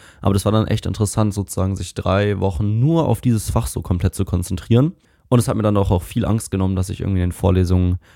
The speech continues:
nichts verstehe, weil die auf Englisch sind, denn das ging dann da relativ gut. Und jetzt habe ich dann doch auch passende Physikvorlesungen und auch da funktioniert es immer noch soweit ganz gut, dass ich eher Probleme an den Physiksachen habe und nicht am Englisch. Das ist natürlich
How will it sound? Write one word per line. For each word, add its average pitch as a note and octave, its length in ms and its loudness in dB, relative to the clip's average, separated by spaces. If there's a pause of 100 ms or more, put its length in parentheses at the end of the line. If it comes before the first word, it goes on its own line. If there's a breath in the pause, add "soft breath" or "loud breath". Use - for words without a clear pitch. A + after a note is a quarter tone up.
(260 soft breath)
nichts - 280 2
verstehe, F#2+ 340 4
weil F2+ 100 8
die F2+ 100 2
auf E2+ 100 0
Englisch G#2+ 320 2
sind, G#2 320 2
denn F2 320 2
das - 160 -10
ging - 160 -2
dann F2 180 2
da F2 200 0
relativ - 440 0
gut. F3 240 4 (640 loud breath)
Und G#2 320 6
jetzt G2+ 300 4
habe F#2+ 160 4
ich - 40 2
dann F#2+ 120 2
doch F#2 120 4
auch F2+ 160 0
passende F#2+ 360 0
Physikvorlesungen G2+ 920 2
und F2+ 260 -2
auch - 140 -2
da - 160 -2
funktioniert F#2+ 560 0
es - 120 -4
immer G2+ 220 6
noch G2 220 6 (840)
soweit G2+ 460 6
ganz F#2 280 0
gut, A2+ 240 0 (360 loud breath)
dass F#2+ 180 -2
ich F#2+ 120 -4
eher G#2 180 6
Probleme G2 460 4
an F2+ 60 6
den F2+ 140 4
Physiksachen F2+ 640 0
habe E2+ 180 2
und E2+ 100 0
nicht E2 140 -2
am - 140 -2
Englisch. F2+ 400 0
Das - 240 -6
ist - 80 -14
natürlich F2+ 460 -6